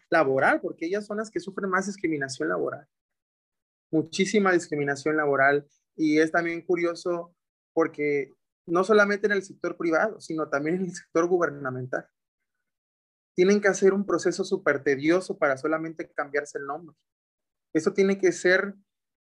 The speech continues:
garantizado por la Constitución. Inclusive hay un proyecto ambicioso que se ha tratado con, con la Secretaría Nacional de Derechos Humanos, que es que, que el Estado pueda garantizar el acceso a si, a si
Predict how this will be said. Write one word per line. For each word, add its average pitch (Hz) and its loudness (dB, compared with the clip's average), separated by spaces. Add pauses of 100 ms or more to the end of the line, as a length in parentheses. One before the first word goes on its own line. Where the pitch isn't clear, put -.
(140)
garantizado 160 0
por 180 -8
la 143 -6
Constitución. 135 -8
Inclusive 185 2 (200)
hay 160 2
un 202 0
proyecto 180 -2
ambicioso 180 -2 (160)
que 147 -2
se 151 2
ha 156 2
tratado 170 0
con, 135 -14 (200)
con 139 -6
la 139 -4
Secretaría 143 -2
Nacional 156 -4
de 160 0
Derechos 135 -4
Humanos, 147 -4
que 147 4
es 156 -2 (280)
que, 151 -4
que 165 0
el 147 2
Estado 160 0
pueda 175 0
garantizar 151 -2
el 175 -4
acceso 160 -6 (160)
a 143 -4
si, 139 -10 (200)
a 143 0
si 143 -8